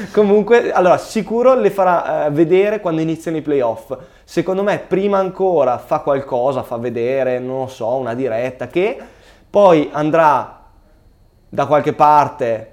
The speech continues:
non si può dire dove, a fare un evento, non si può dire neanche se in Europa, in Africa, non si sa, eh, <laughs> e quindi, e dopo ci sarà il lancio ufficiale worldwide in luglio.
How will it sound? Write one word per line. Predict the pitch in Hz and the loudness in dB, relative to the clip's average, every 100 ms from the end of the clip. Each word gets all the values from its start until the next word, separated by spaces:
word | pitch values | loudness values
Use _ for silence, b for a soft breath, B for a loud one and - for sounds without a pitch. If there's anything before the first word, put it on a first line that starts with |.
| _ | _
non | - 127 | -12 -8
si | 139 | -8
può | 127 139 | -4 0
dire | 143 147 | 2 2
dove, | 143 156 139 127 202 B B B | 4 4 2 0 -4 B B B
a | - 160 139 | 2 2 2
fare | 165 156 143 135 123 | 4 6 6 4 0
un | 143 | -2
evento, | 147 160 165 165 147 196 220 240 - - - | 0 2 2 0 0 2 4 4 -2 -18 -8
non | 139 147 | -4 -4
si | 135 | -4
può | 135 | -4
dire | 139 151 139 | 2 2 2
neanche | 131 139 139 139 | -2 -4 -6 -6
se | 147 | -4
in | 143 | -4
Europa, | 139 120 127 139 139 | -2 2 2 2 -2
in | 131 120 | -4 -2
Africa, | 127 135 - 139 143 131 127 131 | -2 -2 -4 -4 -2 0 0 -2
non | 147 139 | -2 -4
si | 147 | -8
sa, | - 131 151 220 - B B B 156 | -2 0 2 0 -4 B B B -10
eh, | - 135 135 135 143 - | -2 0 2 2 0 -2
<laughs> | - | 2
e | 196 | 2
quindi, | 190 214 202 196 | 2 -2 0 0
e | - 175 | 0 2
dopo | 151 160 165 226 | 6 4 4 0
ci | 226 | -2
sarà | 147 151 | -2 2
il | 147 | 2
lancio | 156 151 - 135 | 2 0 -4 -8
ufficiale | 143 151 170 139 131 | -6 -4 -2 -2 0
worldwide | 156 190 170 135 160 156 - | 0 0 0 0 0 -2 -4
in | 156 147 | -2 0
luglio. | 120 110 107 101 b | -2 -6 -8 -12 b